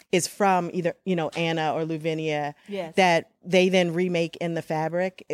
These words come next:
Speaker 1: as part of the inspiration.
Speaker 2: Mm.
Speaker 1: And so, and then I get to name it, you know, as part of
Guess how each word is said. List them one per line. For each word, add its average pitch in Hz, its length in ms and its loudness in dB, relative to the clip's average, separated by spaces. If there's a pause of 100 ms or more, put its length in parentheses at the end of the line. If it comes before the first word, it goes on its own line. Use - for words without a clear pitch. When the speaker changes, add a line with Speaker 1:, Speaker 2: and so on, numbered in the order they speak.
(140)
Speaker 1:
as 190 120 -2
part 202 240 0
of 175 60 0
the 165 140 0
inspiration. 165 960 -4
Speaker 2:
Mm. 214 540 -10
Speaker 1:
And 175 380 4
so, 185 260 4
and 180 180 4
then 185 220 4
I 180 180 0
get 180 200 -2
to 180 80 -4
name 165 400 2
it, - 340 -8 (280)
you 185 140 0
know, 143 540 0
as 165 160 0
part 160 420 2
of 143 440 -2